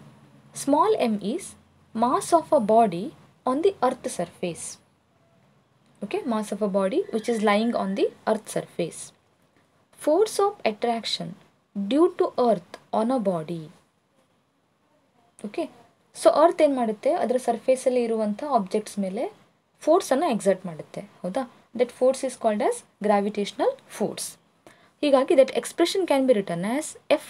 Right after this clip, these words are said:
equal to G M M divided by capital R square. ಹೌದಾ? ಇಲ್ಲಿ radius of the earth ಅಂದ್ರೆ ಏನು? Here the distance between, ಅಂದ್ರೆ ಆ ಆಬ್ಜೆಕ್ಟು ಅರ್ತ್ ಸರ್ಫೇಸ್ ಮೇಲೆ ಇದೆ, ಇದು ಎಮ್.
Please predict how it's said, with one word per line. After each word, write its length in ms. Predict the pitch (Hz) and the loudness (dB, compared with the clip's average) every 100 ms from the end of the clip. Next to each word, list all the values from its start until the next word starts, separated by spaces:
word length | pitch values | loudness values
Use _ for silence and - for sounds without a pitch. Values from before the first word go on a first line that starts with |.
| 285 | -4
equal 260 | - 185 170 233 | -2 -4 -2 -2
to 60 | 262 285 - _ _ _ _ 202 - | -2 -4 -14 _ _ _ _ -10 -2
G 100 | 285 453 - 233 | 2 0 0 -2
M 40 | 240 233 | -2 -2
M 40 | 226 208 | -2 -2
divided 380 | 185 180 175 170 233 | -2 -2 -4 0 0
by 80 | 440 - _ - | 0 -6 _ -8
capital 380 | 185 202 226 370 480 _ _ 202 170 | -6 -4 -2 -2 -4 _ _ -6 -6
R 20 | - | -8
square. 300 | - 175 160 - _ _ 196 | -8 -8 -8 -12 _ _ -6
ಹೌದಾ? 200 | 202 269 - - _ - | -2 -4 -6 -20 _ -2
ಇಲ್ಲಿ 160 | 269 269 247 | 4 6 8
radius 300 | 240 277 277 269 | 8 6 4 2
of 60 | 240 | 4
the 60 | 262 | 4
earth 160 | 247 - | 4 0
ಅಂದ್ರೆ 160 | 233 226 220 | 0 0 0
ಏನು? 140 | 254 415 - _ _ _ _ _ _ _ 226 | -2 -4 -12 _ _ _ _ _ _ _ 2
Here 220 | 247 403 - - _ - 220 | 4 2 -2 -20 _ 2 2
the 80 | 208 254 | 4 2
distance 380 | - 302 294 277 | 2 2 2 -2
between, 240 | 269 370 - | -4 -6 -4
ಅಂದ್ರೆ 200 | 233 254 - | -2 -2 0
ಆ 40 | 240 226 | 4 4
ಆಬ್ಜೆಕ್ಟು 420 | 208 269 277 359 - 233 | 4 0 0 -2 2 2
ಅರ್ತ್ 180 | 277 - 311 | 2 4 4
ಸರ್ಫೇಸ್ 320 | 269 285 277 269 | 4 0 2 2
ಮೇಲೆ 160 | 320 240 | 4 2
ಇದೆ, 120 | 160 - _ _ 185 | 0 -8 _ _ -12
ಇದು 120 | - - _ _ | -12 -16 _ _
ಎಮ್. 100 | 214 | -2